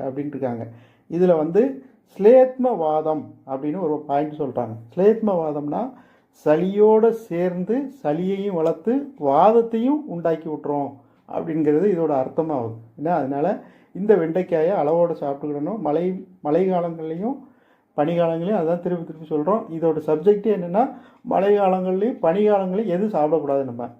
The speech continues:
கட்டுப்பாடா இருந்துக்கணும். தேவைக்கு, அதாவது சுவைக்காக வேண்டி கொஞ்சம் கொஞ்சம் சாப்பிட்டுக்கிடலாம். அதுக்காண்டி ஒட்டுமொத்தமா நிறுத்தணுங்கிறதுல அவசியம் இல்ல. அதனால இந்த காய்கறிகள்லாம் கொஞ்சம் கவனத்துல வச்சு நம்ம வீட்டுக்குள்ள நம்ம வந்து உபயோகப்படுத்தணும் அப்படிங்கிறது தான்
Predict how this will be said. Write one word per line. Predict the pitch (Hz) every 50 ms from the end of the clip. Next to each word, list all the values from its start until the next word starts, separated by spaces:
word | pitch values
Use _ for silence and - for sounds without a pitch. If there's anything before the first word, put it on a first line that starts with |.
| _ _ _ _ _
கட்டுப்பாடா | - 165 160 - 190 175 175 165 170
இருந்துக்கணும். | 165 151 151 135 131 135 156 196 220 - _ _ _ _ _ _ -
தேவைக்கு, | 233 233 233 240 240 226 - - - - - _ _ _ _ _ -
அதாவது | 170 196 220 226 - - - _
சுவைக்காக | - 226 233 240 233 240 226 220
வேண்டி | 214 208 214 233
கொஞ்சம் | 220 196 190 190 190
கொஞ்சம் | 190 185 190 190 190
சாப்பிட்டுக்கிடலாம். | 180 165 151 - 160 156 151 131 117 113 117 - - _ _ _ _ _ -
அதுக்காண்டி | 151 160 151 180 185 196 208 190
ஒட்டுமொத்தமா | 180 185 185 - 254 220 226 214 226 220 226 220 190
நிறுத்தணுங்கிறதுல | 180 175 175 - 202 196 190 185 180 175 175 175 175 160
அவசியம் | 156 151 - 190 175 165
இல்ல. | 151 151 165 196 262 - - - - - - - -
அதனால | - 151 160 165 175 196 247
இந்த | 226 190 202 226 240 214
காய்கறிகள்லாம் | 220 180 175 175 185 185 190 180 175 165 160 151 151 151 175 233 262 - - - _ _ _ _
கொஞ்சம் | - 196 220 240 247 226 170 147
கவனத்துல | 170 165 180 202 214 214 208 214 196 175
வச்சு | 170 170 208 202
நம்ம | 180 170 165 165 160 151 143 139 139 143 - _ _ _ _ _ _ _ -
வீட்டுக்குள்ள | 175 202 190 196 196 185 180 175 165
நம்ம | 165 165 165 165 160
வந்து | 165 165 165 170
உபயோகப்படுத்தணும் | 165 156 151 147 151 - - _ _ _ - 175 185 190 190 185 170 156 156 151 156 156 151 151
அப்படிங்கிறது | 143 147 151 151 156 151 147 151
தான் | 156 202 262 -